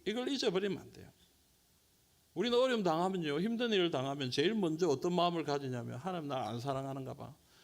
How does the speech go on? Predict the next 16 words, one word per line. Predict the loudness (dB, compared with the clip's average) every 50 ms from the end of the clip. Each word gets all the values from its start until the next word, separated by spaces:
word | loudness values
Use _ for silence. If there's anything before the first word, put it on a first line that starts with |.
| -20 -20 -20 -20 -20 -20 _ _
하나님 | -4 -2 0 0 0 0 0
날 | 0 0 0 -2
좋아하지 | -2 -2 0 0 0 0 -2 -2 -6
않아. | -8 -8 -10 -12 -12 -16 -16 -18 -20 -20 -20 -20 -18 -8
하나님 | -4 -2 -2 0 0 0 0 0
나를 | 0 0 -2 -2
미워하는가 | -2 -2 -2 -2 -2 -6 -10 -12 -14 -16 -18
보다." | -20 -20 -20 -20 -20 -20 -20 _ _ _ _ _ _ _ _ _ _ _ -20 -20 -20 -20 _
하나님의 | 0 2 2 4 2 2 0 0 0
사랑에 | 0 -2 -2 -2 -2 -2 -2
대해서 | -2 -2 -4 -4 -4
의심을 | -2 0 2 4 4 2 2 0 -4 -6 -8
하기 | -10 -8 -8
시작합니다. | -8 -8 -8 -12 _ -20 -20 _ _ _ _ _ _ _ _ _ _ _ _ _ _ _ _ _ _ _ _ _ _ _ _ _ _ _ _ _ _
그러나 | 0 2 4 4
여러분, | 4 2 0 -2 -2 -4 -6